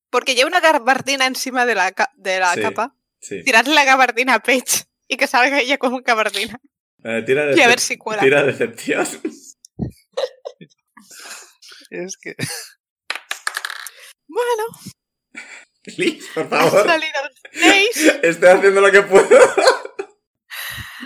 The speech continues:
Speaker 1: Ha salido un seis y a Deception le sumamos un tres, un nueve.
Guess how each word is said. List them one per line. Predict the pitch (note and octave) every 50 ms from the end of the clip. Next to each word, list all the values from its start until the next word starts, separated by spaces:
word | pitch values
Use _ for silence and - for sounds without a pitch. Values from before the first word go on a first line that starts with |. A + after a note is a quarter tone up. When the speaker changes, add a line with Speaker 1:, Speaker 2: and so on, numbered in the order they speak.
| C4+ C4 A#3
Speaker 1:
Ha | A#3+ C4+
salido | C#4+ E4 D4+ D4 D4 D4+ D4 D4
un | D4+ D3+
seis | - - G4 G4 G4+ G4+ G4+ G4+ -
y | E4
a | C#4+ C#4+
Deception | D4 D4+ C#4+ - D#4 D#4 D#4 _ - E4 D#4+ D#4+
le | C#4+ C#4
sumamos | C#4+ - - A#3+ C4 D4+ D#4+ E4 E4+ F4 F4+ E4+
un | D#4 C4+ B3+ B3
tres, | _ - F4 F#4+ G4+ G4+ G#4 G#4 -
un | E4 D4 C#4+
nueve. | C#4 C#4+ C4+ B3 A#3+ A#3+ D4+